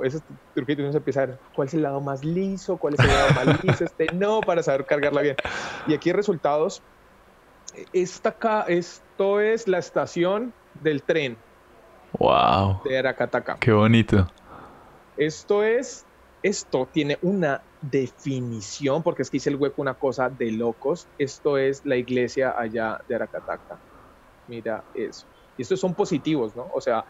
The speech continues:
Speaker 2: Ok,
Speaker 1: Eh,
Speaker 2: sí.
Speaker 1: se sale negativo y luego el positivado del mismo papel. O sea, este es el formato de la caja. No, es así bien, así sale,
Speaker 2: Sí.
Speaker 1: tal cual. Eh, ah, mira.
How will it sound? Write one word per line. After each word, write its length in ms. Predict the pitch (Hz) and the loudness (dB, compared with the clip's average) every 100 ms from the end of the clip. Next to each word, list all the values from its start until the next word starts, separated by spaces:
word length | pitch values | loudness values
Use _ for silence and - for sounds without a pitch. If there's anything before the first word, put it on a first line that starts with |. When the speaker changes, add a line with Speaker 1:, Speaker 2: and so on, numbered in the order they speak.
| - - - | -12 -12 0
Speaker 2:
Ok, 140 | 120 | 2
Speaker 1:
Eh, 220 | 117 104 101 | 6 6 6
Speaker 2:
sí. 240 | 110 101 | 6 4
Speaker 1:
se 160 | 131 123 | 2 0
sale 240 | 147 156 | 0 0
negativo 560 | 180 165 196 196 208 196 | 2 0 2 2 2 2
y 60 | |
luego 220 | 135 143 | 2 2
el 80 | 147 131 | 2 0
positivado 800 | - 127 127 - - 123 123 170 | -2 -8 -8 -14 -8 0 2 2
del 140 | 185 131 | 2 0
mismo 180 | 143 170 | 0 0
papel. 240 | - 180 | 2 0
O 20 | |
sea, 80 | 143 | -2
este 100 | - | -2
es 60 | 185 | -4
el 80 | 190 | 0
formato 360 | 147 135 135 | 0 0 2
de 60 | 190 | 2
la 100 | 120 | 2
caja. 300 | - 175 95 - | 0 -2 -6 -6
No, 360 | 135 139 156 139 | -2 0 0 -2
es 80 | - _ - - | -6 _ -20 -10
así 280 | - 123 160 | -4 -2 -2
bien, 320 | 165 143 107 | 0 -2 -2
así 160 | 113 127 | -6 -2
sale, 280 | 131 117 104 | 2 4 4
Speaker 2:
Sí. 120 | 95 - | 4 -2
Speaker 1:
tal 120 | 135 127 | -4 -2
cual. 200 | 110 - - - - - - - - - - | -4 -6 -20 -20 -20 -20 -20 -20 -20 -14 -2
Eh, 360 | 143 135 131 135 | 0 2 2 2
ah, 260 | 151 135 - | 0 -2 -2
mira. 240 | 135 113 | -2 -2